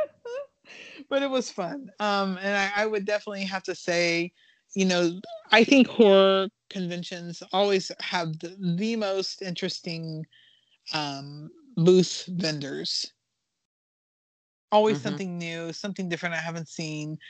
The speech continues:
Speaker 1: uh, versus, you know, the usual stuff that I see at all various markets that I, I attend and or I,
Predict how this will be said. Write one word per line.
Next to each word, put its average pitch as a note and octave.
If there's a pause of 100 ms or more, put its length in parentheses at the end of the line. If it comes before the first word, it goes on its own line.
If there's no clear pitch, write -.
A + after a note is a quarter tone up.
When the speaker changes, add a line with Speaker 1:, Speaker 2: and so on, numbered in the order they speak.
(300)
Speaker 1:
uh, D3
versus, D#3+ (420)
you F3
know, D3
the D#3
usual E3
stuff -
that E3
I D#3+
see E3
at D#3
all D3+ (340)
various E3+
markets D#3+
that E3
I, E3+
I F#3
attend E3
and D#3
or D3+
I, D#3